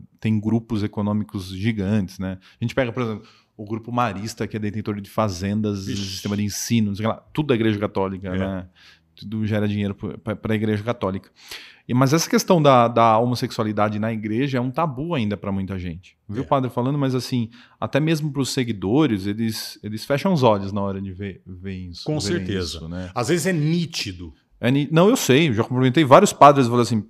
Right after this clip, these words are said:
Speaker 1: ele é gay, tá, mas, e,
Speaker 2: Mas
Speaker 1: tudo,
Speaker 2: a
Speaker 1: mas pra mim, pra mim tá tudo bem. <laughs> Assim, tudo bem, é, é assim, sabe?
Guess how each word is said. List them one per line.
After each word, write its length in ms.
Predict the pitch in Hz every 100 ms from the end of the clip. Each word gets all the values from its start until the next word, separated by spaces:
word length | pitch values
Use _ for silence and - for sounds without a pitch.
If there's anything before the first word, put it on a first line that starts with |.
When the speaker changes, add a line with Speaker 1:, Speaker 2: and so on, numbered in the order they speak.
| -
Speaker 1:
ele 360 | 101 90 101 -
é 80 | 151
gay, 400 | 143 92 - _
tá, 260 | - 90 - _ -
mas, 260 | 107 104
e, 280 | 107 107 107 -
Speaker 2:
Mas 340 | 110 92 110
Speaker 1:
tudo, 200 | 127 160
Speaker 2:
a 40 | 160
Speaker 1:
mas 200 | 160 131
pra 160 | -
mim, 120 | 143 165
pra 320 | - - 147
mim 100 | 160
tá 100 | 208
tudo 180 | 226 196
bem. 400 | 151 175 143 -
<laughs> 60 | _
Assim, 340 | 147 139 214
tudo 280 | 135 - 160
bem, 260 | 208 214 165
é, 460 | 107 127 165 139 117 - - - -
é 120 | 123
assim, 300 | 110 - 123
sabe? 220 | - 127